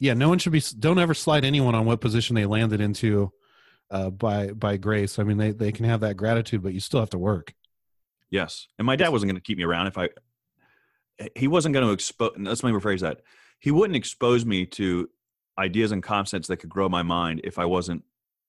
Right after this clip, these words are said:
Speaker 2: gonna grow my mind. He wouldn't pay for me to go to strategic coach, or the office wouldn't pay for me to go to strategic coach if it was just gonna, if it was gonna, if he thought it was gonna be a waste of ten thousand dollars.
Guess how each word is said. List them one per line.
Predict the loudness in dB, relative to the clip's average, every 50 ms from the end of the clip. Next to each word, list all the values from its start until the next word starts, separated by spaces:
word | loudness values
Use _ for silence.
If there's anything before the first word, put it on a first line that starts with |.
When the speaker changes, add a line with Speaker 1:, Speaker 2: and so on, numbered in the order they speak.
| _ _ -6
Speaker 2:
gonna | -4 -2 -2 -4 -4 -8 _ _
grow | -2 -2 0 0
my | 0 0
mind. | -2 -2 -4 -6 -10 -8 _
He | -2 -2
wouldn't | 0 -2 -2 -2
pay | -2 -2 -2 -2
for | -2 -2
me | -2 -2
to | 0
go | 0 -2
to | -2
strategic | -4 -6 -10 -10 -10 -8 -8 -8 -4
coach, | -2 -2 -2 -2 -4 -8 -14 -20 _ _ _ -8
or | -4
the | -2 0
office | 0 0 -2 -4 -6 -8
wouldn't | -10 -10 -8 -8
pay | -8
for | -8
me | -6 -6
to | -6
go | -4 -6
to | -6
strategic | -8 -12 -14 -12 -12 -12 -8 -6
coach | -6 -6 -6 -8 -12 _ _ _ _ _ _ _ _ _ _ _ _ _ _ _ _ _ _
if | -2 0
it | 0
was | 0 0
just | 0 -2 -4 -4
gonna, | -4 -4 -4
if | -4 -4 -2
it |
was | -2 -2 -2
gonna, | -4 -6 -6
if | -10 -4 -2
he | -2 0
thought | 0 0 0 0
it | -2
was | -2 -4
gonna | -4 -4
be | -2
a | -2
waste | -2 -2 -4 -6
of | -8
ten | -8 -6 -4
thousand | -4 -6 -6 -6 -6
dollars. | -6 -6 -6 -8 -12 -16 -20 -20